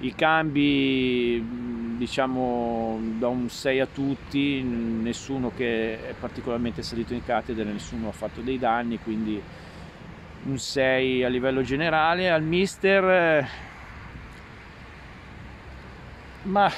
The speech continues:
mister, direi che gli do un sei perché comunque nel secondo tempo è riuscito a tirar su un po' i ragazzi, a metterli in campo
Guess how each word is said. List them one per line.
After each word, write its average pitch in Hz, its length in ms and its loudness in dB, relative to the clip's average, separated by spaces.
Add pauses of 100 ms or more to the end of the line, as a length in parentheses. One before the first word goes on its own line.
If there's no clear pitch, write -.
(240)
mister, 180 540 6
direi 165 360 6
che 160 280 4 (1700)
gli 139 140 4
do 175 220 8
un 175 200 6
sei 196 420 6
perché 117 1600 4
comunque 147 400 2
nel 139 100 0
secondo 127 340 -2
tempo 131 580 0 (1900)
è 147 100 2
riuscito 147 420 2
a 139 40 2
tirar 143 240 2
su - 140 -6
un 135 80 -4
po' 156 120 2
i 156 40 4
ragazzi, 160 800 2
a 143 100 4
metterli 131 420 -2
in 127 100 -4
campo 139 320 -2